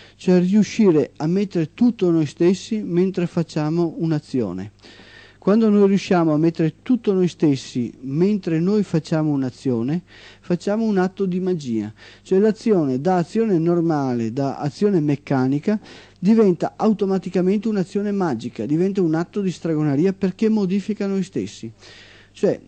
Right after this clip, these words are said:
eh, quando noi mettiamo l'attenzione all'interno delle nostre azioni, all'interno delle nostre capacità percettive, altro non facciamo che modificare la nostra attenzione. Facciamo un esempio.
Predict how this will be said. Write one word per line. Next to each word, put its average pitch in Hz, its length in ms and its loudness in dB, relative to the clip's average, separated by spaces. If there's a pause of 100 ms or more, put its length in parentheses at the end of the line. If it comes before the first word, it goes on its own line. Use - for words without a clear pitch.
eh, 160 220 0
quando 233 360 2
noi 208 140 2
mettiamo 165 540 0
l'attenzione 156 920 0
all'interno 165 520 0
delle 147 220 0
nostre 156 340 -2
azioni, 131 480 0
all'interno 156 500 -2
delle 156 160 0
nostre 160 340 -2
capacità 151 600 -4
percettive, 139 880 -2 (420)
altro 214 380 0
non 175 160 2
facciamo 208 580 0
che 240 420 2
modificare 185 880 0
la 190 120 0
nostra 170 380 -2
attenzione. 147 680 -6
Facciamo 202 340 -2
un 202 80 0
esempio. 117 520 -4